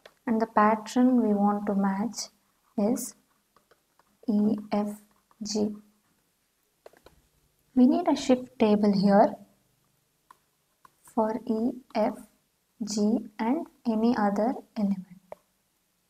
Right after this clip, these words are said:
Shift table is calculated with this formula M minus I minus one. M is the length of the pattern string.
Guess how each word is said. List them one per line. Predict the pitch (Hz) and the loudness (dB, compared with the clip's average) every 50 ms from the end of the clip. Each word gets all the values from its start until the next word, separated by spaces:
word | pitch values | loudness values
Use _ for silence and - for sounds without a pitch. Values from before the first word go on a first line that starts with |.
| _ _ _ _ _ _ _ _ _ _ _ _ _ _ _ _ _ _ _ _ _ _ _ _ _ _ _ _ _ _ _ _ _ _ _ _ _ _ _ _ _ _ _ _ _ _ _ _ _ _ - | _ _ _ _ _ _ _ _ _ _ _ _ _ _ _ _ _ _ _ _ _ _ _ _ _ _ _ _ _ _ _ _ _ _ _ _ _ _ _ _ _ _ _ _ _ _ _ _ _ _ -16
Shift | - - 254 - - - | -8 -8 -8 -8 -6 -4
table | 285 277 277 302 302 302 | -2 0 0 0 2 2
is | 277 247 254 | 2 0 2
calculated | - 214 226 214 214 214 214 220 220 226 - 285 285 277 | 0 0 2 2 0 -2 -2 -4 -4 -4 -4 -4 -2 -2
with | 240 220 220 | -2 -2 -2
this | 220 208 208 208 | -4 -4 -6 -6
formula | - - - 208 208 202 202 202 208 214 262 - - - | -6 -2 0 0 2 0 0 -2 -2 -2 -2 -2 -4 -6
M | - 214 220 233 247 269 294 277 | -4 -2 0 2 2 2 2 0
minus | 247 - 214 214 208 208 214 262 285 - - - - - _ _ _ _ _ _ _ _ _ - | 0 0 0 0 2 2 4 2 2 0 -4 -10 -14 -20 _ _ _ _ _ _ _ _ _ -2
I | 208 214 233 254 | 0 2 4 4
minus | 254 233 214 208 208 202 196 214 269 277 - - - _ _ _ - | 4 4 2 2 0 0 0 0 -2 -2 -4 -6 -16 _ _ _ -4
one. | 220 208 202 196 196 - _ _ _ _ _ _ _ _ _ _ _ _ _ _ - | -4 -2 -2 -4 -8 -12 _ _ _ _ _ _ _ _ _ _ _ _ _ _ 0
M | 233 240 254 294 | 4 4 6 6
is | 294 277 247 | 4 4 4
the | 240 226 | 4 4
length | 226 220 214 220 226 - | 4 4 2 2 0 0
of | 240 - | 0 0
the | - 226 | 0 0
pattern | - - 190 180 185 - 214 202 202 | 2 4 2 2 2 -2 -6 -6 -6
string. | - - - 254 | -4 -2 -2 -2